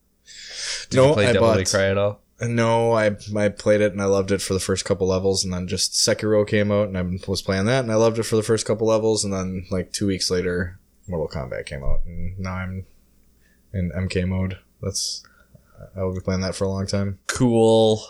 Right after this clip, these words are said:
Speaker 2: What are you playing these days?
Speaker 1: Nothing. Uh,
Speaker 2: Wow.
Speaker 1: school's
Speaker 2: Mm.
Speaker 1: been ramping up towards the end. I'm almost
Speaker 2: Okay.
Speaker 1: done, so I haven't played anything in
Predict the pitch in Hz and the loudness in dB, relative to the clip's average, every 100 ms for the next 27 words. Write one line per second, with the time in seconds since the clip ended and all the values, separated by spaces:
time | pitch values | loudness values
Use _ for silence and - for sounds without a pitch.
0 | _ 117 113 107 104 104 104 - 110 107 | _ 2 2 2 0 0 -2 0 2 4
1 | 104 101 92 92 95 _ - 95 95 95 | 2 0 -2 -4 -10 _ -8 -2 0 0
2 | 95 92 101 - - 110 110 107 104 104 | 0 0 0 -2 0 2 2 2 0 -2
3 | - 101 110 92 85 - _ - 104 98 | -4 -4 -4 -6 -8 -20 _ 0 2 2
4 | 98 107 110 - 104 107 - - - - | 2 2 2 2 2 2 0 -14 -20 -14
5 | - 113 104 110 110 107 101 104 98 110 | 0 0 2 2 4 2 2 2 2 2
6 | 107 107 104 101 101 98 98 - 104 101 | 2 2 0 2 2 2 -2 2 4 4
7 | 101 101 - _ _ _ _ _ - 113 | -2 -4 -8 _ _ _ _ _ -2 2
8 | 113 95 110 104 95 95 | 2 2 0 2 0 0